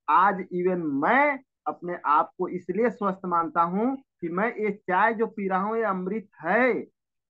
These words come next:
अमृत है, मेरे लिए अमृत है। जब मैं इसको नहीं छोड़ूंगा, तो मुझे कोई समस्या नहीं होगा। अब आप बताइए, आपको समस्या पालना है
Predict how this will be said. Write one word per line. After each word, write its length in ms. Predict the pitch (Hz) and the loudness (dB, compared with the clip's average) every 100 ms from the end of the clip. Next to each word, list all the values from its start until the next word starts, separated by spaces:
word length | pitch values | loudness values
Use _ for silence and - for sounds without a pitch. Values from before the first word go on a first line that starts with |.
| _ | _
अमृत 400 | 175 196 240 277 208 | -2 0 -2 -4 -4
है, 140 | 240 | -4
मेरे 280 | 208 208 247 | -2 -2 -2
लिए 160 | 240 233 | -2 -4
अमृत 360 | 220 214 233 214 | -4 -6 -8 -8
है। 80 | |
जब 180 | 180 190 | -4 -2
मैं 120 | 190 | -2
इसको 260 | 190 185 240 | -4 -4 -2
नहीं 160 | 240 240 | 0 0
छोड़ूंगा, 560 | 226 226 226 233 269 | -2 -4 -2 0 0
तो 320 | 277 _ - | -2 _ -10
मुझे 220 | 180 180 190 | -6 -4 -4
कोई 200 | 185 175 | -4 -6
समस्या 600 | 165 160 175 214 220 - _ - | -6 -8 0 4 4 0 _ -4
नहीं 300 | 143 160 156 | 0 0 0
होगा। 380 | 131 104 95 92 _ _ _ | -4 -4 -8 -10 _ _ _
अब 240 | 175 190 - | 0 0 2
आप 180 | 180 208 | 4 6
बताइए, 600 | 190 190 185 185 180 190 _ _ _ _ _ _ 135 | 4 0 0 2 0 -2 _ _ _ _ _ _ 2
आपको 340 | 156 185 208 | 2 2 -6
समस्या 600 | 190 165 147 139 - 190 | -8 -8 -6 -6 0 0
पालना 360 | 202 208 214 220 | 4 4 4 2
है 220 | 220 254 | 2 -2